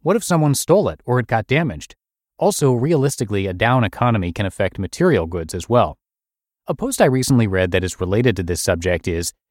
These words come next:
"I just lost two thousand dollars in three weeks and I don't care," by Matt at Mom and Dad Money.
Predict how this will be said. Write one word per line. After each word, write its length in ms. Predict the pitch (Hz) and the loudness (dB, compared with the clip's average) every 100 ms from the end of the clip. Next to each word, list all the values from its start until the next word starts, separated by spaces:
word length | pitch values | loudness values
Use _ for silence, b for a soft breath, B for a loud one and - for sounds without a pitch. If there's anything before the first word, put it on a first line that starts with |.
| _ - | _ -6
"I 120 | 110 | -4
just 320 | 98 175 - | 0 0 2
lost 320 | 123 120 - - | 2 2 -2 -4
two 160 | 185 190 | -2 2
thousand 340 | 131 113 107 | 4 4 4
dollars 380 | 101 104 107 - | 2 2 0 -2
in 180 | 107 90 | -4 -4
three 240 | 123 131 | -4 -2
weeks 380 | 117 98 82 - - | 0 -2 -4 -14 -4
and 100 | 113 | 0
I 60 | |
don't 240 | 123 151 - | 2 0 0
care," 340 | 175 92 76 _ _ - | -2 -2 -4 _ _ -4
by 180 | 117 110 | 0 2
Matt 380 | 135 165 92 - - | 2 0 -2 -8 -8
at 140 | 107 | -4
Mom 280 | 107 120 127 | 0 2 2
and 140 | 117 | 2
Dad 220 | 98 90 | 0 -2
Money. 340 | 101 131 87 | 0 0 -2